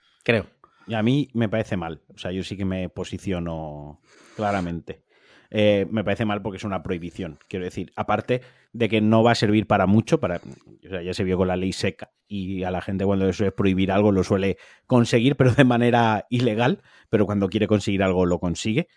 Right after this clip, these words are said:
Speaker 2: Eh, y que luego aparte, a mí, o sea, prohibir que se venda algo, o sea, las prohibiciones no están bien, o sea, no está
Speaker 1: Ujú.
Speaker 2: bien que se prohíba.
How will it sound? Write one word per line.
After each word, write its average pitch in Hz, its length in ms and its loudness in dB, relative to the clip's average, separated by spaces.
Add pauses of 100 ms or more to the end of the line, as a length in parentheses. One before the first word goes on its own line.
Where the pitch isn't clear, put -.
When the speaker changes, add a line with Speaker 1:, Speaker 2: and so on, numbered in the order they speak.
(400)
Speaker 2:
Eh, 101 840 8 (760)
y 120 100 0
que 107 140 4
luego 104 200 8
aparte, 123 500 0 (360)
a 107 120 -4
mí, 120 260 2 (100)
o 110 60 -4
sea, - 220 -2
prohibir 117 460 6
que 139 100 -2
se 139 120 -2
venda 120 380 2
algo, 117 420 0
o 110 40 -2
sea, 95 180 0 (400)
las 107 220 -2
prohibiciones 123 380 2
no 123 60 -2
están 98 280 -4
bien, 78 140 -10 (100)
o - 40 -20
sea, 95 140 -4
no 101 120 2
está 127 180 0
Speaker 1:
Ujú. 131 80 6
Speaker 2:
bien 139 160 2
que 98 80 -8
se 104 120 -4
prohíba. 85 340 -4